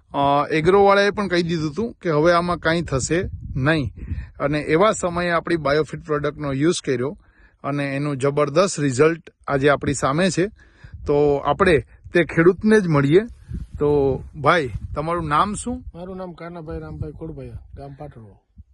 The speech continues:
Speaker 1: પાટણવાવ ગામનો તાલુકો કયો લાગે કાનભાઈ?
Speaker 2: ધોરાજી.
Speaker 1: ધોરાજી. અને જિલ્લો?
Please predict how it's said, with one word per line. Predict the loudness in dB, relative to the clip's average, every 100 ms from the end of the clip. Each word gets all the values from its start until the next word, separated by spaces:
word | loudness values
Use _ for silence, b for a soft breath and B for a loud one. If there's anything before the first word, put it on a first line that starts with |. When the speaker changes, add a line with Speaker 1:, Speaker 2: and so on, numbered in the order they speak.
| -20 -4
Speaker 1:
પાટણવાવ | -2 0 -2 0 0 2
ગામનો | 0 -4 -6
તાલુકો | -2 0 0 -2 -4
કયો | -8 -4
લાગે | -2 -2 -4
કાનભાઈ? | -4 -4 -6
Speaker 2:
ધોરાજી. | -8 -12 -12 -12 -18 -14
Speaker 1:
ધોરાજી. | -4 2 2 0
અને | -6 -6
જિલ્લો? | -4 -2 0 -2